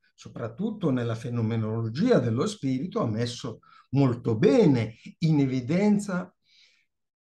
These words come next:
questo rischio che la nostra coscienza corre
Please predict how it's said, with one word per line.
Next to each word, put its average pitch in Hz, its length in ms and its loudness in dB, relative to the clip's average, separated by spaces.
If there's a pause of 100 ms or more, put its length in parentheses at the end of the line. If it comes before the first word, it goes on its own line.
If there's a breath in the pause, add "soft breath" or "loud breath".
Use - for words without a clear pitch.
(220)
questo 214 480 0
rischio 226 720 0 (120)
che 170 140 0
la 170 100 0
nostra 180 400 -2
coscienza 226 1080 -4
corre 277 800 2